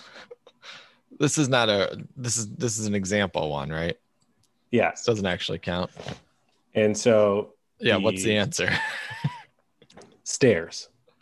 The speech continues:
Speaker 1: Ah, up the
Speaker 2: Apples
Speaker 1: apples
Speaker 2: and
Speaker 1: and pears.
Speaker 2: pears.
Speaker 1: Why wouldn't you just say
Speaker 2: Stairs.
Speaker 1: stairs? Oh,
Speaker 2: Because
Speaker 1: man.
Speaker 2: they're English.
Speaker 1: Okay.
Speaker 2: Okay, we got,
Speaker 1: Is
Speaker 2: we
Speaker 1: Paul
Speaker 2: got good
Speaker 1: here, by the way?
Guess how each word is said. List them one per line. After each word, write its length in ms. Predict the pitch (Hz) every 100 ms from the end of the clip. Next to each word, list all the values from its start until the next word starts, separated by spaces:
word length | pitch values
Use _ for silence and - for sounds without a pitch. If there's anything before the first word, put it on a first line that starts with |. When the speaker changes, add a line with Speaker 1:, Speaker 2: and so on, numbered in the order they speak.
| _ _ _ _
Speaker 1:
Ah, 720 | 110 110 110 101 92 82 78 -
up 260 | - - -
the 180 | 170 156 -
Speaker 2:
Apples 0 |
Speaker 1:
apples 340 | - - 127
Speaker 2:
and 80 | 123
Speaker 1:
and 60 | 120
pears. 400 | 139 143 127 107
Speaker 2:
pears. 100 | 104
Speaker 1:
Why 120 | 110
wouldn't 200 | 123 127
you 80 | 123
just 180 | 117 -
say 140 | 113
Speaker 2:
Stairs. 180 | 104 90
Speaker 1:
stairs? 600 | - 101 113 - - - _ _ _ _ _ _ _ _ _ -
Oh, 220 | 107 73
Speaker 2:
Because 220 | 67 85
Speaker 1:
man. 140 | 107 101
Speaker 2:
they're 80 | 107
English. 580 | 110 80 76 - - - - _ _ _ _ _ _ _ _ _ _ _ _ -
Speaker 1:
Okay. 280 | 113 98
Speaker 2:
Okay, 180 | 82 107
we 140 | 85 110
got, 240 | 131 120
Speaker 1:
Is 120 | 139 -
Speaker 2:
we 60 | 117
Speaker 1:
Paul 140 | 175
Speaker 2:
got 100 | 175
good 80 | 139
Speaker 1:
here, 280 | 107 139 147
by 140 | - 143
the 100 | 143
way? 300 | 143 147